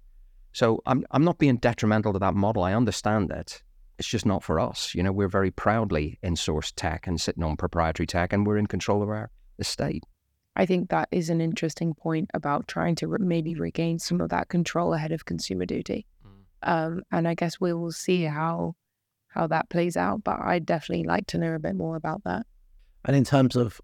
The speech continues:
Speaker 3: the platform market then as a whole over the next sort of decade or so,
Speaker 1: Yeah.
Speaker 3: um, how do you, how do you see that going forwards in terms of potential innovation that's gonna happen?
Speaker 1: Mm.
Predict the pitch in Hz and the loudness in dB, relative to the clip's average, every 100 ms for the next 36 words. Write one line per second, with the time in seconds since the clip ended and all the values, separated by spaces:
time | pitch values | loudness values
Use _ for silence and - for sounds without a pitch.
0 | _ - - - - 117 117 110 110 - | _ -8 0 0 0 0 2 2 0 -2
1 | - 104 113 104 104 110 - 117 107 95 | -2 0 0 2 0 -2 2 4 4 0
2 | 110 101 95 - - 107 110 - - _ | -2 -4 -4 -8 -6 -4 -4 -6 -20 _
3 | - _ _ - - - 110 - 101 101 | -20 _ _ -20 -6 0 0 2 2 2
4 | 104 - 120 - - _ _ - 190 85 | 0 -2 -2 -2 -6 _ _ 2 2 2
5 | 127 127 127 123 117 - _ _ _ _ | 0 0 2 0 -4 -8 _ _ _ _
6 | - - 147 143 135 131 127 - 127 131 | -6 0 2 4 4 4 0 0 0 2
7 | 127 - 131 120 104 120 110 - 110 104 | 0 0 2 2 2 0 0 0 0 0
8 | 110 110 110 104 113 117 - _ _ - | -2 0 0 0 -2 -6 -10 _ _ -20
9 | - - 117 131 113 123 123 123 - 120 | -2 2 2 2 2 4 4 2 2 2
10 | 113 - 123 120 127 - 123 113 110 - | 0 0 0 2 0 0 2 2 2 -2
11 | 104 | -14